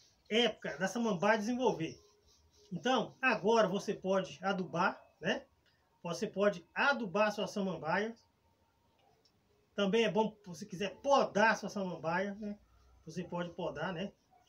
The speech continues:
Tem vídeos do canal da Casinha como podar uma samambaia chorona aí, tá? Não podemos tirar as folhas todas, né? Não podemos tirar, temos que tirar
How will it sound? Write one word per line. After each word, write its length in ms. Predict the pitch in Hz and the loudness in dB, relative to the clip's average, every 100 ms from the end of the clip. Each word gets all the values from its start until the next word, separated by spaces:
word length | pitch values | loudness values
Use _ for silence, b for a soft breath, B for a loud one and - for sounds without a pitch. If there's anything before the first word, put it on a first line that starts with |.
| - | -4
Tem 200 | 208 190 | 0 2
vídeos 260 | 190 220 196 | 2 2 0
do 60 | |
canal 220 | 214 202 | -2 -2
da 160 | 196 185 | -2 -4
Casinha 380 | 180 165 196 185 | -6 -4 -4 -6
como 240 | - 233 214 | 0 0 0
podar 300 | 208 170 190 | -4 -2 -2
uma 40 | |
samambaia 400 | 185 185 170 175 | -4 -6 -6 -6
chorona 400 | 170 170 165 160 | -8 -10 -8 -6
aí, 120 | 165 | -6
tá? 240 | 165 160 214 - - - | -6 -8 -10 -14 -20 -6
Não 180 | 165 196 | -4 -4
podemos 400 | 185 160 180 - | -4 -6 -6 -6
tirar 280 | 170 175 170 | -6 -4 -6
as 120 | - | -6
folhas 280 | 180 160 - | -6 -6 -6
todas, 260 | 180 190 | -8 -6
né? 180 | 180 220 _ b b b _ _ | -6 -6 _ b b b _ _
Não 120 | 160 | -12
podemos 340 | 170 160 175 170 | -8 -6 -6 -6
tirar, 320 | 160 180 180 | -4 -4 -4
temos 180 | 185 180 | -6 -6
que 60 | - | -4
tirar 320 | 170 180 | -4 -4